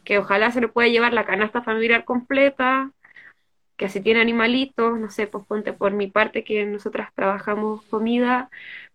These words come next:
eh, mandar pancito, un pastel. Mi desafío y problemática del presente es,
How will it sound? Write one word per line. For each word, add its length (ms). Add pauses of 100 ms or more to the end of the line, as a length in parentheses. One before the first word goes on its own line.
(220)
eh, 200
mandar 400
pancito, 760
un 140
pastel. 880 (680)
Mi 180
desafío 680
y 80
problemática 680
del 120
presente 880
es, 180